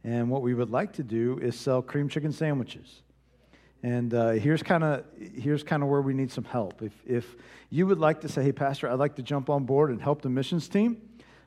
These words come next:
um, we haven't really taken up an offering. We don't know that we plan to do that, but, um, if you'd like to say, "Hey, you know, I'd like to help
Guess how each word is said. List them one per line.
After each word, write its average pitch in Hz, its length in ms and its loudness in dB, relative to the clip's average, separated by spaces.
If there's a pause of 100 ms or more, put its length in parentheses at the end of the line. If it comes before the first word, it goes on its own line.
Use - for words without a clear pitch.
(100)
um, 123 400 0
we 139 100 0
haven't 147 220 4
really 143 180 4
taken 151 220 2
up 143 80 -2
an 143 80 2
offering. 151 400 0
We 131 60 0
don't 135 240 -4
know 135 120 2
that 131 80 -2
we 123 140 0
plan 135 320 -2
to 135 60 -2
do 139 160 -4
that, 143 300 0
but, 113 220 -4 (380)
um, 117 280 -4
if 117 160 -4
you'd 160 140 0
like 160 140 -2
to 131 80 -10
say, 143 120 -2
"Hey, 120 320 0
you 120 60 -4
know, 131 120 -4
I'd 151 160 -6
like 160 220 2
to 131 60 -4
help - 420 -2